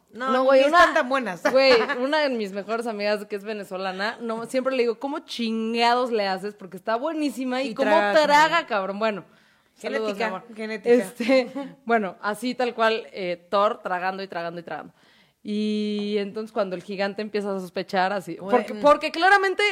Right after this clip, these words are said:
Speaker 2: mm, p-, p-, por la barba no le dio ningún tip, güey.
Speaker 1: <laughs> Era por cómo comía.
Speaker 2: <laughs> Sí, sí, sí, es como, "¿Qué pedo? ¿Cómo traga esta vieja?".
Speaker 1: Ujú.
Speaker 2: Y entonces dice, "No, es que esto está muy raro".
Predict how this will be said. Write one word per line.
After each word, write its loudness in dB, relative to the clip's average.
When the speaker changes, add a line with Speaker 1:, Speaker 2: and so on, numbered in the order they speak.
Speaker 2:
mm, -8
p-, -18
p-, -14
por -4
la 2
barba 4
no 0
le -2
dio -2
ningún -4
tip, 0
güey. 0
Speaker 1:
<laughs> 0
Era 2
por -6
cómo -2
comía. -2
Speaker 2:
<laughs> -14
Sí, -14
sí, -10
sí, -6
es -10
como, -10
"¿Qué -12
pedo? -10
¿Cómo -12
traga -4
esta -4
vieja?". -4
Speaker 1:
Ujú. -12
Speaker 2:
Y 0
entonces -2
dice, -4
"No, -2
es -2
que -10
esto -8
está -8
muy -6
raro". -6